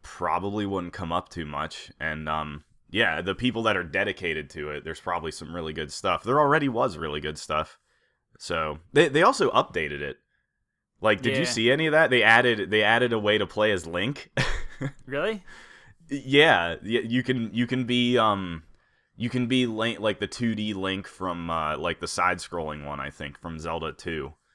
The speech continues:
Speaker 1: uh, which is weird. So, they, they added a couple things that I wanted to check out, um, maybe, like, a month ago. So.
Speaker 2: That's fun. Great
Speaker 1: Yeah.
Speaker 2: game. Number ten
Speaker 1: Mario
Speaker 2: on our
Speaker 1: Maker's
Speaker 2: list.
Speaker 1: good.
Speaker 2: Yeah.
Speaker 1: Yeah.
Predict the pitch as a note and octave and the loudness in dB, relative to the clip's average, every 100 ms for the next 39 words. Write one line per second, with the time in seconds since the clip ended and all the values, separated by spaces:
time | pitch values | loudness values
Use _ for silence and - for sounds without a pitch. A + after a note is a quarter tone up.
0 | _ _ _ _ _ _ - D#2 D2 C#2 | _ _ _ _ _ _ -6 -4 -2 -2
1 | G#2 A2 F2+ G2+ G2 C#2+ - _ _ _ | -4 -4 -4 -2 -2 -4 -12 _ _ _
2 | _ - F2 D#2 D2 - B2 C3+ B2+ E3+ | _ -10 -6 -4 -4 0 4 6 6 6
3 | G#3 A2 - A#2 F2 - C#2+ D2 E2 D#2+ | 4 2 0 -2 -2 -8 -10 -8 -4 -4
4 | E2 E2 D#2+ D2 E2 D#2 D#2 D#2 D2+ D2+ | -4 -6 -8 -10 -8 -6 -4 -4 -6 -8
5 | D#2 D#2 F2+ F2 D#2 E2+ D2+ D2 D#2 D#2 | -8 -6 -8 -6 -6 -6 -6 -10 -10 -10
6 | B1 C#2 _ _ _ _ _ _ _ _ | -10 -12 _ _ _ _ _ _ _ _
7 | _ _ - - D2 C#2+ - _ _ _ | _ _ -14 -6 -6 -6 -12 _ _ _
8 | _ C3+ - - C3+ G#2+ - _ _ _ | _ -10 -8 -4 -4 -6 -14 _ _ _
9 | _ D#3 D3 D3+ C3+ A#2 C#3 C#3 C3+ D3+ | _ -2 -2 -2 -4 -6 -4 -4 -2 0
10 | A#2+ F#3+ F#3+ F3+ C#3+ D3 G2+ D#2+ _ A#2+ | 2 2 2 0 0 0 0 -2 _ -12
11 | B2+ A#2+ G#2+ | -6 -2 -2